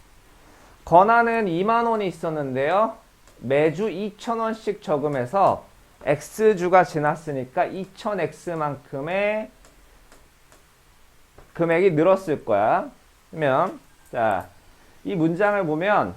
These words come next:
신의의 예금액이 건하의 예금액보다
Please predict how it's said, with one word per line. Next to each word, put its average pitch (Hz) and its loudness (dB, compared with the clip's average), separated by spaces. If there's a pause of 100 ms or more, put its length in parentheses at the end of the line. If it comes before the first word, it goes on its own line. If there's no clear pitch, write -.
(280)
신의의 254 -2
예금액이 147 -2 (1120)
건하의 180 0
예금액보다 147 -2